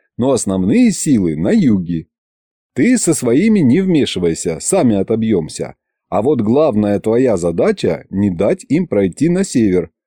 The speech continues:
а они запросто могут для грабежей несколько отрядов туда направить. Вот тебе и надо устроить им жизнь очень некомфортную, чтобы под стенами им спокойно было,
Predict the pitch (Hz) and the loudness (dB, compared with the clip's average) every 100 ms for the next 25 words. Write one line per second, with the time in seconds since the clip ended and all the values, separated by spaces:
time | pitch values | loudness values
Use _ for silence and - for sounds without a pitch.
0 | _ 90 101 123 196 247 190 233 220 226 | _ -4 -2 2 2 2 2 0 0 0
1 | 214 214 208 143 127 107 127 123 113 110 | 0 0 2 2 0 0 0 0 0 0
2 | 135 247 131 139 117 113 110 110 156 233 | 2 2 2 0 0 0 0 0 2 2
3 | 190 104 - 196 202 110 123 180 143 85 | 2 -2 -2 -2 0 0 -2 -2 -2 -2
4 | 76 _ _ _ _ _ _ 82 104 170 | -6 _ _ _ _ _ _ -6 0 0
5 | - 131 117 156 120 104 127 220 165 101 | 0 -2 2 2 2 0 2 2 0 0
6 | 113 123 - 151 127 95 117 107 95 98 | 0 -2 -2 0 2 0 -2 0 0 0
7 | 220 220 202 190 _ - 107 175 185 113 | 0 0 -2 -4 _ -4 0 0 0 0
8 | 90 92 165 170 160 156 117 107 - 101 | 0 0 -2 0 -2 0 -2 -2 -2 -2
9 | 98 95 - _ _ - - 214 214 220 | 0 -2 -6 _ _ -10 -2 0 0 0
10 | 208 - 233 165 113 104 98 95 143 123 | -2 -2 0 2 2 2 0 0 -2 -2
11 | 139 175 294 269 165 107 95 85 71 | -4 -2 2 2 2 0 0 0 -2